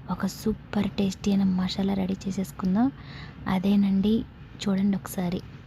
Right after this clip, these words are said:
టమాటో, అల్లం, పచ్చిమిర్చి, వెల్లుల్లి and కొత్తిమీర. ఈ కర్రీకి చాలా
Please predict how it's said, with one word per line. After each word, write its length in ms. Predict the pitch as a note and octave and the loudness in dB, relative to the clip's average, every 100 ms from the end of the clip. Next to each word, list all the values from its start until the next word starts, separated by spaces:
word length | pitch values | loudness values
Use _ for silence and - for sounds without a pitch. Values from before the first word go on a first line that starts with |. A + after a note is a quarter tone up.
| - - - - - | -16 -16 -16 -16 -2
టమాటో, 500 | G3+ G3 G#3 G3 A#3 B3 - - - | 0 2 2 4 2 2 0 -4 2
అల్లం, 420 | F#3+ F#3+ G3 A3+ B3 A#3+ - | 6 6 6 4 2 0 -4
పచ్చిమిర్చి, 720 | F#3 - - G3+ G3 - - A#3+ B3+ - - - - - G3+ G#3 | -4 -2 0 2 2 -2 2 4 2 -2 -14 -18 -18 -2 2 6
వెల్లుల్లి 760 | G3 G3 G3 G#3 G3 G#3 C4 C#4+ - - | 6 6 6 4 2 4 4 2 -4 -8
and 140 | F3 F#3 - | -4 -4 -2
కొత్తిమీర. 500 | F#3+ - G3 F#3+ F3+ F#3 - - - - - - | -4 0 2 2 2 -4 -10 -16 -16 -14 -6 4
ఈ 20 | A3 A3+ | 4 4
కర్రీకి 400 | G#3+ F#3+ F#3+ - G3+ - | 0 0 -2 -2 -6 -4
చాలా 460 | F#3+ F3+ F3 G3+ G#3+ | -4 -2 -2 0 0